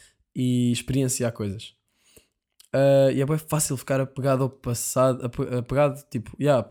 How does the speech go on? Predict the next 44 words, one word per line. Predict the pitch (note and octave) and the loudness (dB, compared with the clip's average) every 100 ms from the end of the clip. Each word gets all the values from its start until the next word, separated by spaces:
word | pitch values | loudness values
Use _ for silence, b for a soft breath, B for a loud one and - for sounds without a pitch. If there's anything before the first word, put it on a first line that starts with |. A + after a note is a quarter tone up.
| B2+ | -4
apegado | A2+ C3+ C#3 | -4 0 0
ao | C3+ | 0
passado, | C3 A#2+ D#3+ C#3+ | -2 -2 0 2
a | B2 | 2
olhar | B2 | 0
para | A#2+ G#2+ | -2 -4
trás, | C3 B2+ | -2 -2
a | |
olhar | B2 B2 | -4 -4
para | A#2+ | -6
a | |
frente | - C3 C3+ A#2+ | -6 -6 -6 -6
e | |
depois | C#3 - | -6 -4
esquecemos | C#3 - C#3 C3+ | -4 -2 -2 -4
que | - | -4
podemos | C#3 C#3+ C#3 - | 0 2 0 0
sair | D3 C#3 | 0 0
de | |
casa | - D3 C3+ C#3+ | 2 0 2 0
e | |
fazer | C3 C3 C3+ | 0 -2 0
alguma | C#3 C#3 | 0 0
cena | C#3+ C3+ | -2 -2
que | |
vai | C#3 | -2
ser | C#3 | -2
muito | C3+ C3 | -2 -4
fixe. | C3+ A#2+ - b b b b b | -4 -6 -8 b b b b b
Muito | E3 E3 | 0 0
fixe. | F3 D#3+ - - _ _ B B B B B | -4 -4 -6 -14 _ _ B B B B B
No | E3+ | 2
outro | F3 E3 | 2 2
dia, | D#3+ C#3+ | 2 2
na | D3 | 0
terça-feira, | D#3+ D3+ D3+ D3 B2 | 0 0 0 0 2
hoje | A#2+ C3+ | 0 -4
é | |
quinta, | - C3 B2 | -4 -4 -4
na | C3 | -4
terça | D3 - | -4 -4
fomos | C3+ C#3 C3 | -4 -2 0
a | B2+ | 0
Pádua | A#2+ A2 A2+ B2 | 0 0 -2 -8